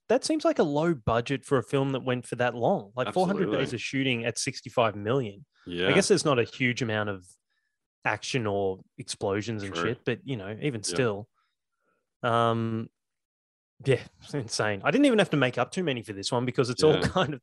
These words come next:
Speaker 1: they're pretty
Speaker 2: Yeah.
Speaker 1: crazy by themselves.
Speaker 2: Crazy.
Speaker 1: Um, Todd Field, who played Nick Nightingale, the piano man, is actually a classically trained pianist.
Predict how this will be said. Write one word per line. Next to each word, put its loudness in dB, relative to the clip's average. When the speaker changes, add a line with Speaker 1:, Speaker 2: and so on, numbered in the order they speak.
Speaker 1:
they're -4
pretty 4
Speaker 2:
Yeah. 6
Speaker 1:
crazy 2
by 2
themselves. 0
Speaker 2:
Crazy. -20
Speaker 1:
Um, 2
Todd 2
Field, 0
who -6
played -2
Nick -2
Nightingale, 0
the -2
piano -2
man, -6
is -6
actually 0
a 0
classically -2
trained -4
pianist. -8